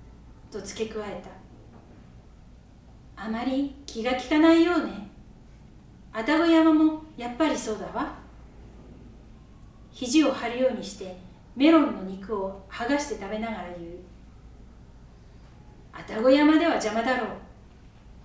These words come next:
まるで見当違いだわ。それはそうと、メロンは美味しいことね。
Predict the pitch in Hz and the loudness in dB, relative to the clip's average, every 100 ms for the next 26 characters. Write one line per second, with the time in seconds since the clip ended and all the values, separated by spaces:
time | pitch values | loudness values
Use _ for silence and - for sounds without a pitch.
0 | - - - - - - - 226 277 330 | -20 -20 -20 -20 -20 -20 -10 -2 2 2
1 | 370 359 359 370 359 370 320 180 - 196 | 2 2 0 0 0 0 -2 -4 -8 -8
2 | 311 - - - - - - - - - | -10 -10 -20 -20 -20 -20 -20 -20 -20 -20
3 | - 254 277 277 311 262 - - - - | -6 0 0 0 -2 -4 -6 -14 -16 -20
4 | - - - - 302 320 - 185 220 262 | -20 -20 -10 2 6 6 4 -2 -2 -2
5 | 285 269 254 - 190 208 220 | -2 -4 -6 -10 -10 -12 -14